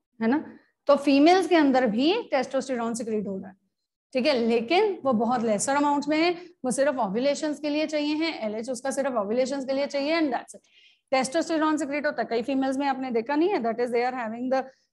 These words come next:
certain, uh, hairy growths on the cheek or on the mustaches types of certain females, they are having even the ear canals, they are also having the outer hair growth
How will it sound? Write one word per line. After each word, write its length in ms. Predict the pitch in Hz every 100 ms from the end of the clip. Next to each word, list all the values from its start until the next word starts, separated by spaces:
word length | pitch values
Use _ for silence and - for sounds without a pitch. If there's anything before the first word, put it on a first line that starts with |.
| -
certain, 380 | 247 233 254 247
uh, 220 | 240 233 220
hairy 280 | 240 233 269 233
growths 400 | 240 226 226 - 247
on 180 | 226 214
the 100 | 220 214
cheek 240 | 233 233 214
or 140 | 226 214
on 180 | 214 214
the 60 | 220
mustaches 460 | 226 220 - 220 208
types 260 | 214 202 -
of 80 | 214 - _ _ _ _ -
certain 380 | - 214 226
females, 360 | 214 233 233 240
they 120 | 226
are 100 | 233 226
having 280 | 214 214 233 254
even 220 | 233 247
the 100 | 247 254
ear 220 | 254 240 247
canals, 460 | 254 233 220 202 - - _ _ -
they 140 | 233
are 100 | 254
also 300 | 247 226 247 233
having 260 | 214 226
the 140 | 226 247 -
outer 240 | 226 226 247 240 - - 214
hair 260 | 240 240 233
growth 280 | 208 185